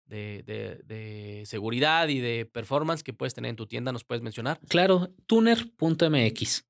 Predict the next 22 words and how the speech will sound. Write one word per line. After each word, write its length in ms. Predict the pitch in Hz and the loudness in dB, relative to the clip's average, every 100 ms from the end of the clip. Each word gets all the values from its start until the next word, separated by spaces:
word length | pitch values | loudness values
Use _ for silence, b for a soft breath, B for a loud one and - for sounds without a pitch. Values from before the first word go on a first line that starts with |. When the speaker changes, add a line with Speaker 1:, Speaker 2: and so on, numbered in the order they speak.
| _ | _
Speaker 1:
Ok. 200 | - - | -20 -10
Speaker 2:
En 640 | 101 135 139 135 123 120 135 | 0 4 6 6 4 4 4
Instagram, 600 | 156 - 160 151 143 139 | 4 2 2 4 2 2
Face, 400 | 147 151 151 - | 4 4 2 2
Twitter, 300 | 123 117 85 | 2 2 -2
son 340 | - 117 117 | -4 -4 -2
las 100 | 113 | 0
tres. 140 | - | 2
Speaker 1:
Tuner 260 | 185 185 170 | 2 2 -2
punto 320 | 175 180 175 | -6 -4 -2
M 180 | 156 151 | 0 2
X, 560 | 185 190 220 220 - - | 0 0 -2 -2 -6 -10
recuérdenlo. 840 | - 127 135 165 185 196 208 226 226 b b | -10 -4 -2 0 2 2 2 2 -2 b b
Ahí 460 | - 139 170 170 165 | 0 2 2 2 0
podrán 400 | 143 147 160 160 - | 0 -2 -2 -6 -10
encontrar, 560 | 139 143 139 160 165 | -8 -6 -2 0 0
pues, 180 | 165 151 | -2 0
todo 240 | 165 170 | 4 6
lo 500 | 160 147 135 135 123 _ _ - | 6 6 6 4 0 _ _ -2
relacionado 840 | 139 147 143 147 147 165 170 151 | 2 2 2 2 2 2 2 0
con 280 | 143 135 131 | 0 -2 0
accesorios, 960 | 131 - 151 139 196 214 196 196 185 | -2 2 2 4 6 6 8 6 4